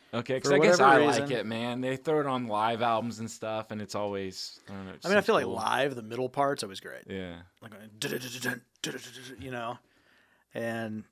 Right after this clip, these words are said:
Speaker 2: yeah. I get it, you
Speaker 1: Yeah.
Speaker 2: know? But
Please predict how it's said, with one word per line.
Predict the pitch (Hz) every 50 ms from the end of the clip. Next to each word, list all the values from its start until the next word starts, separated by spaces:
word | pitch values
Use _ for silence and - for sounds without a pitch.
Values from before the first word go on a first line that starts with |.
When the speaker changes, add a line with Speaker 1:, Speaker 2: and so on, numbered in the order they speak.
| _ _ _ _ _ _ _ _ _ _ _ _ _ _ _ _ _ _ _ _ _ _ _ _ _ -
Speaker 2:
yeah. | 101 95 - _ _ _ _ _ _ _ _ _ _ _ _ _ _ _ _ _ _ _ _ - -
I | 117 123 143
get | 127 123 120 135
it, | 127 107 113 117 - _ _ _
you | 104 98
Speaker 1:
Yeah. | 95 92
Speaker 2:
know? | 90 98 101 107 113 - _ _ _ _ _ _ _ _
But | 101 98 98 98 98 95